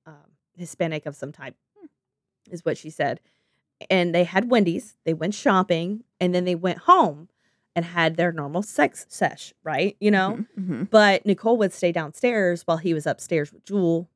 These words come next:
Speaker 1: banging it out, as always, you know, <laughs> every Wednesday. Uh, and then, of course, she was taken home. She had never seen Nicole before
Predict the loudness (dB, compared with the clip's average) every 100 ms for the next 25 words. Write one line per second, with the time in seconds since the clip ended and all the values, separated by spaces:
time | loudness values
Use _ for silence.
0 | _ _ -8 -6 -4 -6 -6 -6 -8 _
1 | _ _ -4 2 4 4 2 -4 -12 -6
2 | 2 4 2 -4 _ _ _ 2 6 8
3 | 8 4 4 4 4 0 _ _ _ _
4 | _ -4 -4 -6 _ _ _ _ _ _
5 | _ _ _ _ _ _ _ 4 6 6
6 | 4 2 0 -4 -6 -6 -6 _ _ 0
7 | 0 0 -6 -6 -10 -12 -14 -18 _ _
8 | _ _ _ _ _ _ _ _ _ _
9 | -4 -2 -2 -4 -12 _ -6 -4 2 0
10 | 0 -6 -4 -2 0 0 0 -2 0 2
11 | 2 -2